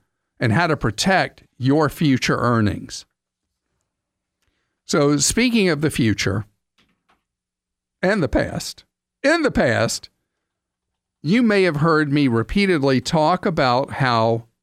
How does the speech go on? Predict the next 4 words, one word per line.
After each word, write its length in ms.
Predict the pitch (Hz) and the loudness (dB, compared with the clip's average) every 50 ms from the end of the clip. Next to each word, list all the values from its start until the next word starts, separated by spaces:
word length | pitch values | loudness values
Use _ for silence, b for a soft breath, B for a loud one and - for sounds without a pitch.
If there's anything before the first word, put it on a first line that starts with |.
| _ _ _ _ _ _ _ _ _ _ _ _ | _ _ _ _ _ _ _ _ _ _ _ _
teachers 800 | - - - 226 247 226 - - 185 135 110 101 110 - - - _ _ _ _ _ _ _ _ _ _ _ _ _ _ _ _ _ _ _ - | -10 -2 0 2 2 2 0 0 0 0 0 0 -2 -4 -6 -10 _ _ _ _ _ _ _ _ _ _ _ _ _ _ _ _ _ _ _ -2
are 100 | 143 139 | -2 0
getting 400 | 135 175 170 175 165 147 120 110 | 0 0 0 2 2 0 -2 -2
cheated 680 | - - - 220 233 226 208 170 143 127 120 123 - | -2 -2 0 2 2 2 2 2 2 2 0 -2 -6